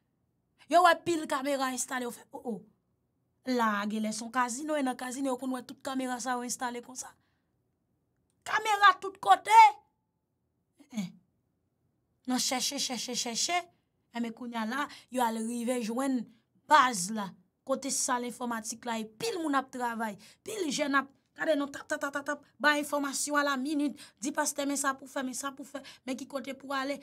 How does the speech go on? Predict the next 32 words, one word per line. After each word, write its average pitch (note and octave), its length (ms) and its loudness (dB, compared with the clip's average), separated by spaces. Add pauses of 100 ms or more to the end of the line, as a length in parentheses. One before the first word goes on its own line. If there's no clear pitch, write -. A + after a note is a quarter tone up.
(180)
Gwo G4+ 240 4
kòb D4 200 4
ap A#3 120 -2
ranmase. A#3 360 -4
Yo - 120 -8
mare F#4 380 0
tout F4 220 -4
pèp B3+ 200 0
ayisyen G#3 320 -4 (440)
yo. E4 80 -2
mare E4 240 2
tout. D#4+ 160 -12 (760)
Gen G4+ 120 10
anpil A#4 500 6
moun. E4+ 220 2
Vre, F4 320 6
m D4+ 80 -6
pa D#4 120 0
kache D4 300 -4
di A3+ 220 -4
w. G#3 160 -6 (680)
Ki E4 160 -2
genyen D4 500 2
don C4+ 260 -2 (540)
ki E4 140 0
kapab D4 400 4
wè? C4+ 320 4 (520)
E D#4+ 140 4
non D#4+ 80 2
sèlman C#4 340 0
sa C4 220 0
tou D4+ 180 -10